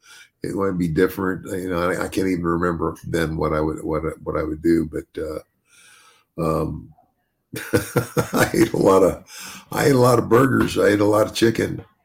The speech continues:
You know, I ate a lot of, you know,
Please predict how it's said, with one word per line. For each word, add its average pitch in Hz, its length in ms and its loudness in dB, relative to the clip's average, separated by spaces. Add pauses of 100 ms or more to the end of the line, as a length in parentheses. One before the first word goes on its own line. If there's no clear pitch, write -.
(120)
You - 100 -4
know, 92 300 0
I 92 100 0
ate 98 120 0
a 95 80 0
lot 95 240 2
of, 85 420 -2 (1000)
you 87 160 0
know, 87 320 -2